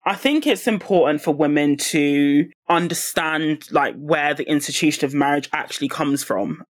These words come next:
So I was doing some research into this, and it comes from the, basically the idea that women were seen as property. So the marital certificate that you sign is literally essentially a transfer of ownership from your dad to your husband.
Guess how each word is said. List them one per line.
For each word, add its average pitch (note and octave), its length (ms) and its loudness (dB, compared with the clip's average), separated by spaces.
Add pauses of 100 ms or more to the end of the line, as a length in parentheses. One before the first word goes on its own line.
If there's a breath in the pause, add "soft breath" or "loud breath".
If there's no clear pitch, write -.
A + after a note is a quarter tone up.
So F3+ 100 0
I D#3+ 40 4
was D#3+ 100 -2
doing F#3+ 180 0
some E3+ 200 -2
research D#3 440 -2
into D3 180 -2
this, C3+ 380 -4 (360)
and D3+ 480 -2 (200)
it E3 260 0 (160)
comes G3 560 -2
from C#3+ 640 0 (200)
the, C#3 680 -2 (380)
basically F#3 440 -2
the D3 120 2
idea C#3+ 340 2
that - 160 -4
women C#3+ 240 4
were C3+ 60 0
seen C#3 200 0
as C3+ 120 -2
property. - 440 -6
So D3 200 -2
the C#3+ 80 -2
marital F3 380 -2
certificate D3 600 -6
that C#3+ 220 -2
you C3+ 100 -8
sign C#3 560 0 (340)
is C#3+ 440 -2 (280)
literally C#3+ 920 0
essentially D3 480 -2
a C#3 40 -4
transfer C#3+ 480 -2
of C3+ 160 -4
ownership D3+ 500 -2
from C#3 200 -2
your C#3 180 0
dad C3 380 -2
to - 180 -10
your C3 140 -2
husband. C3 540 -4